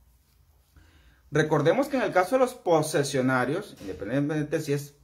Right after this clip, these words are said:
reconocido, si no está reconocido, si es avecindado, si no es avecindado, pero los posesionarios no tienen la obligación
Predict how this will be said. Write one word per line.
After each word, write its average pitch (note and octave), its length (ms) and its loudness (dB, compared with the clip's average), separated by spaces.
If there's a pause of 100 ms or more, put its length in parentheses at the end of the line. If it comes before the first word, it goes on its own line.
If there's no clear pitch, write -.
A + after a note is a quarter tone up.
(240)
reconocido, C#3+ 800 -2
si G3+ 120 -8
no A2 60 -6
está A2 160 -6
reconocido, F3+ 760 -4
si F#2+ 380 -12
es - 180 -8
avecindado, A2+ 720 0
si C#3 100 -8
no A2 80 -8
es G#2 100 -12
avecindado, C#3+ 680 -2 (540)
pero E3 160 0
los E3+ 160 -2
posesionarios D#3 760 -2
no D#3+ 220 -4
tienen E3 320 -4
la D3 80 0
obligación B2 840 -8